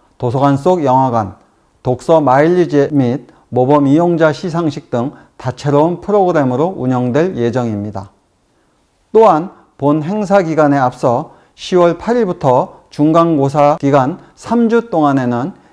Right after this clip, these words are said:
여러분을 격려하기 위한 사전 행사로 에스엔에스 홍보 이벤트, 언택트 햄버거 데이, 오징어 스탬프 게임 등을 마련하였으니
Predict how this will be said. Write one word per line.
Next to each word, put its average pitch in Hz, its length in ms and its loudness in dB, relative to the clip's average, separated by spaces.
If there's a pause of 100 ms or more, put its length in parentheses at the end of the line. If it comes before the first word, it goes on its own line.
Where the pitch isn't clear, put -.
(120)
여러분을 127 480 0
격려하기 143 560 2
위한 131 260 0
사전 165 380 -2
행사로 156 560 0 (400)
에스엔에스 143 640 0
홍보 208 560 0
이벤트, 127 580 -4 (340)
언택트 143 880 -4
햄버거 156 440 2
데이, 120 300 0 (420)
오징어 147 400 2
스탬프 220 520 -2
게임 160 300 2
등을 139 480 -2
마련하였으니 127 960 0